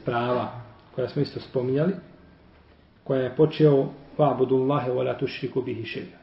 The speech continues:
I obožavajte Allaha i nemojte mu širk činiti. Nemojte mu ništa ravnim smatrati.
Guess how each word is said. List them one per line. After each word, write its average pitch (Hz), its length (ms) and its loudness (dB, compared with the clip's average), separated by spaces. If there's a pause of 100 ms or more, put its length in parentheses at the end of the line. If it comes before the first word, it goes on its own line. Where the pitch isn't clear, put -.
(100)
I 139 40 -2
obožavajte 123 480 -2
Allaha 120 260 -8
i 123 40 -10
nemojte 120 340 -10
mu 135 120 -8 (200)
širk - 260 -10 (160)
činiti. - 400 -12 (500)
Nemojte 120 380 -4
mu 151 140 -2 (140)
ništa 131 340 -4 (1080)
ravnim 127 360 0
smatrati. 147 680 2